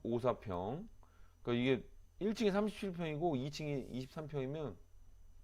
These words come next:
합이 거의 한 육십 평 정도 되는 건데 엄청 큰 거죠. 그죠? 네. 아파트로 따지면 일 층이 한 사십오 평 되는 거고 이 층이 한 삼십오 평 되는 겁니다. 그러니까 평수가 엄청 넓다 보시면 되고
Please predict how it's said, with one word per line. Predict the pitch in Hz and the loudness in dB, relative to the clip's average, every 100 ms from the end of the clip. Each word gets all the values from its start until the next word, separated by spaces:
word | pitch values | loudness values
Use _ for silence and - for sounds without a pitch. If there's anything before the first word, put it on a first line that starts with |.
| - - - - - - - - - - | -20 -20 -20 -20 -18 -18 -18 -18 -18 -6
합이 | 180 185 151 | 0 2 4
거의 | 135 143 | 6 4
한 | 117 | 2
육십 | 113 - | -4 -6
평 | 202 165 | -4 0
정도 | 151 | 0
되는 | 107 101 | 0 0
건데 | 92 90 117 110 78 - - - | -2 -2 0 -2 -4 -12 -18 0
엄청 | 127 175 202 | 0 4 2
큰 | - 170 | 2 0
거죠. | 131 95 110 101 92 - - | 0 0 -2 -6 -12 -18 -14
그죠? | - 92 87 92 80 - - - - - - - | -8 -4 -2 -4 -10 -16 -20 -20 -18 -18 -18 -8
네. | 87 80 76 - - - - | -6 -6 -8 -16 -18 -12 -8
아파트로 | 104 147 147 135 | -2 0 0 0
따지면 | 135 127 143 | 2 2 0
일 | 170 185 | 0 0
층이 | 180 | -2
한 | 165 | -4
사십오 | 113 110 123 117 | -2 -2 0 -2
평 | 120 | -2
되는 | 101 92 | -2 -2
거고 | 82 90 110 87 - - - - - | -2 -2 -4 -6 -10 -18 -18 -16 -6
이 | 127 | -6
층이 | - 139 | -4 -2
한 | 127 | -2
삼십오 | 120 160 156 131 | -4 -6 -2 -2
평 | 123 | -2
되는 | 90 85 80 | -4 -4 -6
겁니다. | 73 73 73 - - - - - - - - | -8 -10 -12 -16 -18 -20 -20 -20 -20 -18 -12
그러니까 | - - | -10 -8
평수가 | 160 147 107 | -8 -4 -2
엄청 | 98 117 | -2 -2
넓다 | 92 98 95 127 117 | 2 2 6 6 6
보시면 | 95 107 98 | 2 -6 -4
되고 | 80 80 143 233 | -4 -2 -4 -6